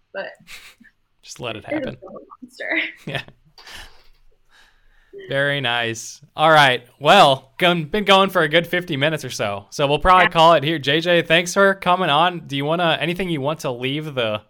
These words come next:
Speaker 2: leave the listeners with here? Twitter handle, uh, things to do,
Speaker 1: I
Speaker 2: anything like that?
Speaker 1: Because nine one one premieres tonight. Or not premieres, it's a new episode tonight, seven o'clock. So, <laughs> whew.
Speaker 2: Very nice.
Speaker 1: Yeah,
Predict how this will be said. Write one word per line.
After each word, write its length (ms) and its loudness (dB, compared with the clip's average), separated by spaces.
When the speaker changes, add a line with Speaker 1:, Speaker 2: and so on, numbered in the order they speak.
Speaker 2:
leave 240 -6
the 80 -4
listeners 440 -4
with 180 -12
here? 320 -8
Twitter 260 -2
handle, 520 2
uh, 300 -2
things 340 -8
to 80 -6
do, 320 -2
Speaker 1:
I 100 -4
Speaker 2:
anything 260 -6
like 200 -14
that? 160 -14
Speaker 1:
Because 160 -8
nine 240 0
one 160 -2
one 340 -2
premieres 460 -4
tonight. 380 -2
Or 140 0
not 200 0
premieres, 340 -6
it's 140 -12
a 40 -8
new 100 0
episode 360 -6
tonight, 280 -12
seven 180 -10
o'clock. 340 -10
So, 160 -8
<laughs> 100 -14
whew. 220 2
Speaker 2:
Very 240 -12
nice. 400 -14
Speaker 1:
Yeah, 80 -14